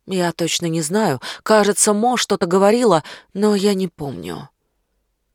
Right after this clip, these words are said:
Карина залезла в постель. «Спокойной ночи, Родал.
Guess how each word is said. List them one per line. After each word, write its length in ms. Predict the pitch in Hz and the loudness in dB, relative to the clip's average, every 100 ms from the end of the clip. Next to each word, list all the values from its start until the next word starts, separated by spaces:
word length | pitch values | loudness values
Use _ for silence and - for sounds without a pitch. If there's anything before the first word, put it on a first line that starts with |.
| _ | _
Карина 460 | 175 170 165 151 151 | -4 -2 0 -2 -4
залезла 420 | 156 151 139 143 | -4 -4 -6 -10
в 80 | - | -10
постель. 560 | 160 - - - - _ _ _ _ _ _ _ - | -10 -10 -10 -14 -16 _ _ _ _ _ _ _ -14
«Спокойной 600 | - 170 - 170 165 175 | -10 -10 -8 -8 -8 -8
ночи, 340 | 185 - - | -8 -8 -10
Родал. 460 | 147 151 - - | -8 -8 -10 -14